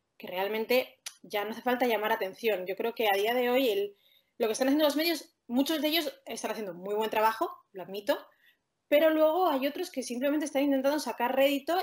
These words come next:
y, y lo, están casi empeorando esta, esta situación.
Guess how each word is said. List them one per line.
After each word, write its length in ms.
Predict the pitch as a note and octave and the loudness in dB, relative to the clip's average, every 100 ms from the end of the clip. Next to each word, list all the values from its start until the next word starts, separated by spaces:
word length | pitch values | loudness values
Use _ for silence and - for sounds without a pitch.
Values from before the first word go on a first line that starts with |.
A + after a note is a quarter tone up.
| - | -2
y, 540 | A#3+ A3+ A3 G#3+ G3+ _ _ _ _ | -4 -4 -4 -6 -10 _ _ _ _
y 240 | - G#3+ G#3 | -10 -8 -4
lo, 220 | G#3+ A3 | -4 -4
están 320 | A#3 A3 A#3+ | -6 -4 -2
casi 160 | D4 D4+ | 2 4
empeorando 760 | C#4 A#3+ F#3+ A#3 D#4+ A3 - _ _ _ _ _ - | 6 4 2 2 2 2 -2 _ _ _ _ _ -12
esta, 560 | B3 - A3+ G#3 G3+ - | -12 -6 -2 0 -2 -6
esta 200 | G#3+ G#3 | -12 -10
situación. 520 | G3 F#3+ G3+ F3+ | -10 -8 -6 -8